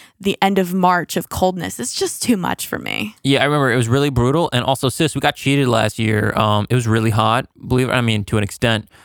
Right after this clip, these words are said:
Speaker 2: Uh, and it did not snow at all last winter at all.
Speaker 1: I love white Christmases too. So in my opinion, like, when I'm older, I mean, maybe occasionally I'll spend Christmas at home just to experience that white Christmas with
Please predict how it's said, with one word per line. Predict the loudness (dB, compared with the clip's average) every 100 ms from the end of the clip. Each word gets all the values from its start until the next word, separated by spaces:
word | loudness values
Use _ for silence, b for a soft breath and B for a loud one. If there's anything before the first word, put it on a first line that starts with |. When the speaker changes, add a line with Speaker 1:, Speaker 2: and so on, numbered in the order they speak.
| b b
Speaker 2:
Uh, | 0
and | 2 2
it |
did | 2
not | 0 -2
snow | -4 0 2
at | 2
all | 2 2 -2 -6 b b b
last | 0 2 2 0
winter | -2 0 -2 -2
at | 0 0
all. | -2 -6 _ _ -2
Speaker 1:
I | 0
love | 2 2 2
white | 0 0
Christmases | -4 -4 -4 -6 -6 -6
too. | -2 0 2 0 B B B
So | -2 2 4 2 0 -2
in | 0
my | 2
opinion, | 2 -2 -2 -2 0
like, | -2 -2
when | -2
I'm | 0
older, | 0 2 0 0
I | -4 -16 -10
mean, | -2
maybe | 2 2 0
occasionally | 0 -2 0 2
I'll | 2
spend | 0 -4 -2
Christmas | -2 0 -2
at | -2
home | 2 2 2 -4
just | -8 -2
to | 0 0 -2
experience | -8 -6 -2 0 0 0
that | 0
white | 2 0 -2
Christmas | -4 -4 0 0 0 0
with | -2 -2 -6